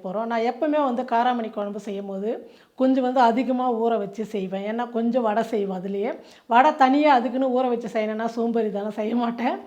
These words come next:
அதனால எப்பவுமே குழம்பு செய்யும் போது ஒரு கை அதிகமா சேர்த்துக்குவேன். அது வந்து ஒரு ஆளுக்கு ரெண்டு, ரெண்டு வடைன்னு செஞ்சுக்குவேன், காராமணி வடை. அப்புறம் கொஞ்சம் வந்து வெல்லம் சேர்த்து சாப்பிட ரொம்ப டேஸ்டா இருக்கும் சுண்டல். நம்ம தேங்காயெல்லாம் போட்டு தாளிச்சு சாப்பிடலாம். நான் வந்து பிரியாக்கு சின்ன வயசுலேருந்தே கொடுத்து பழக்கம்.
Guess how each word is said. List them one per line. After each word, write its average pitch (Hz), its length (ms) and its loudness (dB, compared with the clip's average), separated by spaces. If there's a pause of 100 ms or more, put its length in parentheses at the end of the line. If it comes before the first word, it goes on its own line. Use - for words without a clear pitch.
(240)
அதனால 269 340 2
எப்பவுமே 285 300 2
குழம்பு 285 320 6
செய்யும் 240 300 2
போது 247 200 0
ஒரு 277 240 4
கை 262 100 6 (160)
அதிகமா 262 320 0 (100)
சேர்த்துக்குவேன். 214 540 -6 (340)
அது 262 160 4
வந்து 269 280 2
ஒரு 247 120 2 (140)
ஆளுக்கு 247 340 4
ரெண்டு, 220 180 -2
ரெண்டு 214 220 -2
வடைன்னு 226 320 0
செஞ்சுக்குவேன், 196 460 -4
காராமணி 208 420 -4
வடை. 226 200 0
அப்புறம் 240 280 -2
கொஞ்சம் 277 300 4
வந்து 240 260 0
வெல்லம் 277 320 2
சேர்த்து 226 300 -2
சாப்பிட 208 340 -2
ரொம்ப 285 320 0 (160)
டேஸ்டா 233 340 0
இருக்கும் 202 280 -8
சுண்டல். 220 340 -4 (440)
நம்ம 226 260 -2
தேங்காயெல்லாம் 262 500 2
போட்டு 240 300 -2
தாளிச்சு 233 360 0
சாப்பிடலாம். 226 480 -2
நான் 294 240 2
வந்து 269 220 2 (460)
பிரியாக்கு 285 420 4
சின்ன 262 180 4
வயசுலேருந்தே 240 480 2
கொடுத்து 247 300 -4
பழக்கம். 214 400 0